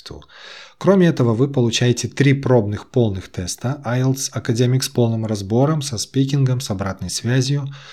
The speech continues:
регулярные онлайн-консультации с вашим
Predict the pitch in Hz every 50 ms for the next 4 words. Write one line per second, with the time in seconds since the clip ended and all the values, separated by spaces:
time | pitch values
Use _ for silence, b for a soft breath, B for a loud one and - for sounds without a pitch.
0 | B B B B B B B 113 110 107 131 135 147 160 156 147 143 135 127 120
1 | - - 127 127 123 123 120 117 113 - - 107 104 - - 120 - - 98 92
2 | - - - 117 - - 123 123 123 - - 143 151 143 139 -